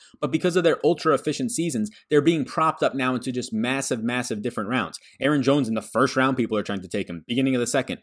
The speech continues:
that's a huge mistake. You're betting on that efficiency to continue, and that just doesn't happen in the N F L.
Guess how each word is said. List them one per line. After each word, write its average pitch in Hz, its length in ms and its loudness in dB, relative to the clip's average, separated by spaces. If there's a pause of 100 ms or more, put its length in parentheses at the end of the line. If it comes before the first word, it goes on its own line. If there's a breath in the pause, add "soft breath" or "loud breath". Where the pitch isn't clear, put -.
(200 soft breath)
that's 135 180 2
a 117 60 -2
huge 156 320 -4
mistake. 127 340 -2
You're 107 80 -4
betting 127 240 0
on 123 100 0
that 117 120 -2
efficiency 117 420 -6
to 101 120 -12
continue, 110 420 -2
and 113 100 -6
that 113 120 -6
just 101 160 -10
doesn't 110 280 0
happen 113 320 -4
in 104 60 -4
the 98 100 -4
N 98 80 -6
F 92 140 -4
L. 113 180 0